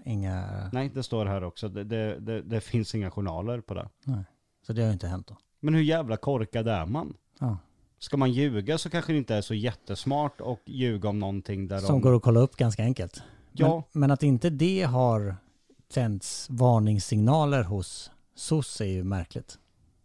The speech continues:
Speaker 2: Ve-, vet du varför de säger det här?
Speaker 1: Ja, det är för att, eh, om du skulle ha skador på din kropp så finns det en förklaring till det ju.
Speaker 2: Precis, och här börjar ju förmodligen bli på tal att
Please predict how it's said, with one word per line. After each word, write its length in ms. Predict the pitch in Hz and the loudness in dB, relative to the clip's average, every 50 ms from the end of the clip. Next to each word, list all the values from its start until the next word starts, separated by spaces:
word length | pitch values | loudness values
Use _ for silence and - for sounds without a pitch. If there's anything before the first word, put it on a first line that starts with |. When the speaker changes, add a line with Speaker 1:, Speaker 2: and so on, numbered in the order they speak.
| _ _ _ _ - | _ _ _ _ -8
Speaker 2:
Ve-, 240 | 131 131 143 151 | -4 -2 0 0
vet 200 | 147 143 147 127 | 2 2 2 2
du 80 | - 127 | 2 2
varför 240 | 135 127 - - 131 | 0 0 0 0 -2
de 80 | 131 | -2
säger 380 | 123 - 131 120 110 123 143 156 | -2 -2 -2 0 0 0 0 0
det 80 | 175 156 | 0 0
här? 300 | 117 104 80 64 - - - _ - - - | 0 -2 -4 -6 -10 -14 -18 _ -18 -8 -4
Speaker 1:
Ja, 80 | 156 139 | -2 -2
det 100 | 131 151 | 0 -2
är 60 | 143 | -2
för 140 | - - 127 | -2 0 0
att, 260 | 123 117 - - - | 0 0 -2 -2 -4
eh, 220 | 120 113 113 117 123 | -2 -2 0 0 0
om 120 | 123 113 | 2 2
du 120 | 110 131 127 | 2 2 0
skulle 180 | - - 123 | 0 0 0
ha 60 | 113 | 0
skador 340 | 104 - - 113 107 101 104 | 0 0 0 2 2 2 0
på 100 | 104 - | 0 0
din 120 | 139 139 131 | 0 0 0
kropp 300 | - 107 85 - - - | 0 -2 -2 -4 -8 -8
så 320 | - 104 95 92 92 92 | -4 -4 -2 -2 -2 -4
finns 280 | - - 113 101 90 - | -4 -4 -4 -4 -2 -2
det 80 | 101 | -4
en 60 | 92 | -4
förklaring 400 | 87 95 90 - 113 143 160 147 | -4 -4 -4 -2 -2 -2 -2 -4
till 100 | - - | -4 -6
det 60 | - - | -10 -14
ju. 120 | - - - _ _ _ _ - | -14 -16 -18 _ _ _ _ -8
Speaker 2:
Precis, 460 | 123 123 117 - 147 151 123 104 - | -6 -4 -2 0 0 0 0 -2 -4
och 440 | - - 147 131 120 - _ - - | -4 -2 0 0 0 -2 _ -8 -8
här 320 | 127 95 95 131 135 156 | -6 -4 -2 -2 -2 0
börjar 280 | 170 165 170 160 156 156 | 0 2 2 2 4 2
ju 80 | 151 131 | 2 2
förmodligen 480 | - 147 143 131 113 107 110 110 110 | 2 2 2 2 2 2 0 0 0
bli 140 | 104 107 107 | 0 -2 -2
på 100 | - 107 | -2 -4
tal 380 | - - 131 143 151 160 147 131 | -4 -4 -2 0 0 0 2 0
att 320 | 123 - - _ - | 0 -2 -4 _ -20